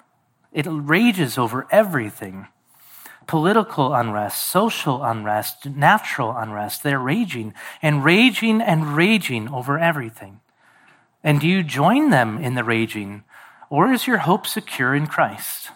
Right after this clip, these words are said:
When the next political disaster takes place, will you flip out like everybody else? Or will you look at it and say, "Christ is supreme, and you know what, guys? You need to hear about him. Because all of this stuff is going away one day.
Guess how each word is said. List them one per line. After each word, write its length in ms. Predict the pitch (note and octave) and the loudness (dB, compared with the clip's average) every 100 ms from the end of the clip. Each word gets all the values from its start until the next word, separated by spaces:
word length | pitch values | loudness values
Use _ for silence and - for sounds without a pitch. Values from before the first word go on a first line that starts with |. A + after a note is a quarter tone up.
| _ _ _ _ _ _ _ _ _ - | _ _ _ _ _ _ _ _ _ -2
When 180 | C#3 D3 | 2 4
the 120 | D3+ | 6
next 340 | G#3 - - | 4 2 -6
political 560 | - D#3 F#3 A#3 - E3 | -4 2 2 2 0 -2
disaster 640 | C3 A#2+ D3+ E3 - D3 | 0 4 4 4 0 -6
takes 280 | - C#3+ - | -2 -4 -2
place, 380 | - B2 A2 C#3+ | -2 -2 0 0
will 100 | D#3+ | 2
you 200 | F3+ F3 | 2 -2
flip 360 | - F3+ E3+ | -4 -4 4
out 240 | D3 B2 B2+ | 4 4 0
like 200 | A#2+ - | -8 0
everybody 600 | D#3+ E3+ D#3+ C#3 A#2+ G#2+ | 0 2 0 0 -4 -6
else? 460 | F#2 F2 - - - _ - - - - | -10 -10 -14 -16 -20 _ -20 -20 -10 2
Or 140 | D3+ | 4
will 180 | C#3+ E3+ | 6 4
you 180 | F#3 G#3 | 4 2
look 220 | F3 F3 | 2 2
at 140 | C#3+ | 0
it 80 | C3 | 0
and 80 | C#3 | -4
say, 180 | - C#3 | -4 -4
"Christ 480 | - F3 G#3+ - G3 | 0 2 2 -2 -4
is 120 | D3+ | -4
supreme, 540 | C#3+ - D3 C#3+ D3 - - - | -6 -2 0 2 0 -6 -20 -14
and 120 | A2 G2 | -10 -8
you 80 | |
know 100 | G2 | -2
what, 220 | A2 E3 - | 0 0 0
guys? 460 | E3 D#3+ D3+ - - _ _ _ - | -2 -2 -6 -14 -18 _ _ _ -4
You 160 | C#3 | 0
need 160 | D3 C3 | 2 0
to 80 | A2 | -4
hear 220 | C3+ A2+ | -4 -2
about 240 | G#2+ G#2 | 0 0
him. 240 | F#2+ F#2 F2+ _ _ _ _ _ _ _ _ _ | -2 -14 -20 _ _ _ _ _ _ _ _ _
Because 240 | - E3+ E3 | -6 -2 4
all 280 | D#3+ G3+ G#3+ | 6 8 6
of 120 | C#3 | 2
this 160 | D3+ | 2
stuff 280 | - C3+ B2 | 2 -2 -4
is 120 | A2 | -4
going 200 | - G#2 | -4 -4
away 200 | F#2+ G2 | -4 -8
one 220 | F#2 F#2+ F#2 | -10 -14 -18
day. 240 | E2+ | -18